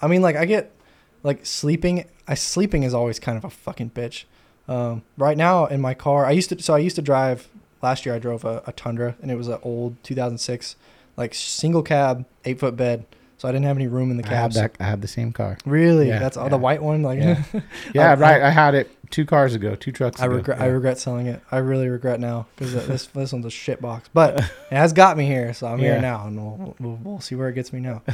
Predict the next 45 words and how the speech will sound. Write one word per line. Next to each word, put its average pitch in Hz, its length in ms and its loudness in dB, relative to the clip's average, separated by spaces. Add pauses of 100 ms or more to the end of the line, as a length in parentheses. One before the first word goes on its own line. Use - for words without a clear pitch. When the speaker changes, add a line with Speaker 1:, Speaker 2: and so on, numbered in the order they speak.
(120)
Speaker 1:
<laughs> - 240 -6
It 123 80 -6
had, 151 240 4
it 135 100 -4
had 156 240 2
three 160 180 0
catalytic 139 440 0
converters, 123 420 -2
and 120 80 -4
now 120 140 -4
it - 20 -4
has 117 180 -6
one. 113 300 -6 (560)
So 131 60 -2
that's 123 200 -4
just 123 200 -8
where 123 120 0
we're 117 120 0
at 117 160 0
now. 113 260 -4 (340)
<laughs> - 280 4
Speaker 2:
No 160 240 4
way. 139 480 2 (340)
They 156 120 2
keep 165 100 4
Speaker 1:
Yeah. 151 80 6
Speaker 2:
stealing 165 380 4
'em? 262 200 2
Speaker 1:
Uh, 160 160 4
no, 165 220 8
I, 143 280 2
no, 156 200 6
I, 127 220 4
I 247 100 -10
cut - 180 -8
'em - 160 -18
out. - 80 -20 (800)
Speaker 2:
Oh, 160 140 8
really? 139 180 6
Speaker 1:
I 156 60 8
mean, 160 160 8
I 151 100 4
didn't, 110 340 -6
but - 460 -6
Speaker 2:
<laughs> - 0 -